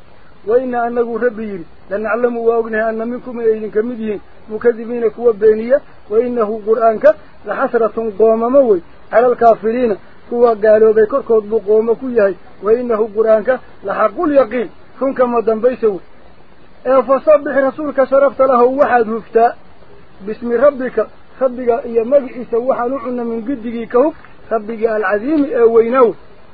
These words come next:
Maqradu ma ga-, lama gaarin. Suuratul Macaarij. Macaarij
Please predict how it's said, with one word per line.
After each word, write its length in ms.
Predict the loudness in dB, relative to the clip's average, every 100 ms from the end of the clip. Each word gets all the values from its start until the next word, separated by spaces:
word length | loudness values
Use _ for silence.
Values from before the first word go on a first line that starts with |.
| -16
Maqradu 420 | -8 -2 0 0 -2
ma 120 | -2
ga-, 160 | 0
lama 240 | 0 2 2
gaarin. 380 | 4 4 4 -2 -14 -20 -20 -20 -14
Suuratul 420 | -4 0 0 -2 -6
Macaarij. 400 | -4 -4 -6 -8 -20 -20 -20 -20 -20 -10
Macaarij 460 | -2 2 2 2